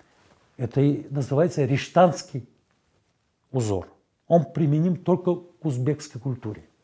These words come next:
А как я говорил, нет культуры, нет нации. Риштанский узор — это часть многогранной узбекской культуры. Кстати, что такое узбек?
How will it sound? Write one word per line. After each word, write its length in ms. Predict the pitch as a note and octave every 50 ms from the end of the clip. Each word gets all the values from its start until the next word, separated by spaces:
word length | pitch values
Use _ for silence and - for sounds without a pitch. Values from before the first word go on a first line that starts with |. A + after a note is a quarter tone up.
| _ _ _ _ _ _ _ _ _ _ _ _ _ _ _ _ _ _ _ _ _
А 140 | - A#2+ A2+
как 280 | A2 - A#2 A2 - G#2+
я 80 | A2+
говорил, 460 | G#2 A2+ G#2+ G2+ G2+ G#2 A2+ C3+ D3+ - -
нет 200 | D3 C#3 B2 -
культуры, 420 | - C#3+ B2+ C3 C3+ B2+ A#2+ B2+
нет 240 | B2+ D#3+ F3 E3+ -
нации. 400 | F3+ G3 E3+ - - - - - - _ - - - - - - _
Риштанский 520 | - D3 - - - F3 E3 - - - E3
узор — 240 | D#3 D3 G3 F#3 D#3+
это 140 | - - C#3+
часть 480 | - - - G3+ G3+ G3 - - - - _ _ _ _ _ _ _ _ _ _ _ _ _ _ _ _ _ _ _ _ _ _ _ _ _ -
многогранной 1120 | C#3+ C#3+ D3+ D3 B2 C#3 C3 A2 A#2+ A#2 A#2 B2 B2+ B2+ C3 C#3+ D#3 E3+ F#3 F#3 F3+ - - -
узбекской 600 | - C#3+ B2+ A2+ G#2+ A2+ G#2 - - - - B2
культуры. 460 | - F3 F3 - - D3 - - - _ _ _ _ _ _ _ _ _ _ _ _ _ _ _ _ _ _ _ _ _ _ _ _ _ _ _ _ _ _ _ _ _ _ _ _ _ _ _ _ _ _ _ _ _ _ _ _ _ _ _ _ _ _ _ _ _ _ _ _ _ _ _ _ _ _ _ _ _ _ _ _ _ _ _ _ _ _ _ _ _ _ _ _ _ _ _ _
Кстати, 320 | _ - - D#3 C#3+ -
что 140 | - - D#3
такое 240 | C3+ D3 - C#3+ C3
узбек? 480 | B2+ A#2+ A#2+ A2+ A#2 A#2 A2 - -